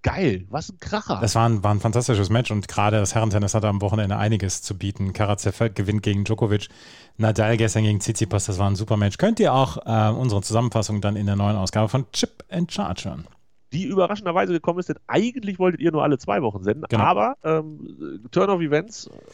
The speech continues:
Speaker 1: da war was los. Ja, Karatsev aber dann verloren gegen Berrettini, ne?
Speaker 2: Ja, aber auch sieben sechs im dritten. <laughs> Da war ein bisschen auf am Ende. Aber
Speaker 1: Stimmt.
Speaker 2: am Wochenende war, war wirklich,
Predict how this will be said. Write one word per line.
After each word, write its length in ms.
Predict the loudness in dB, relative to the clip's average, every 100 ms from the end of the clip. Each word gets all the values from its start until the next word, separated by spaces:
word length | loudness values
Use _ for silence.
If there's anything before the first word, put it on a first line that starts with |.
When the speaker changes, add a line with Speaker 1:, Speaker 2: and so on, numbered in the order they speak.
| -8 2
Speaker 1:
da 140 | 4
war 100 | 4
was 120 | 2 0
los. 200 | -6 2
Ja, 200 | 2 2 -4 0
Karatsev 340 | 0 2 0
aber 120 | 0
dann 100 | -2
verloren 280 | 0 -2 -2
gegen 120 | -4
Berrettini, 440 | -4 -6 -8 -12 -8
ne? 160 | -8 -2
Speaker 2:
Ja, 180 | 2 4 4
aber 200 | 4 4
auch 100 | 4 4
sieben 220 | 4 4
sechs 280 | 4 2 2
im 80 | 2
dritten. 340 | 0 -2 -2 0
<laughs> 160 | 2 4
Da 100 | 2
war 140 | 2
ein 80 | 2
bisschen 200 | 2 0
auf 360 | 2 0 0 -6 -18 -20 -20 -20 -20 -20 -16
am 140 | -6
Ende. 360 | -4 -2 -4 -6 _ _ _ _ _ _ _ _ _ _ -2
Aber 220 | 2 4
Speaker 1:
Stimmt. 80 | 4
Speaker 2:
am 80 | 4
Wochenende 480 | 4 4 4 4
war, 400 | 4 6 4 4
war 220 | 4 4 2
wirklich, 360 | 2 2 0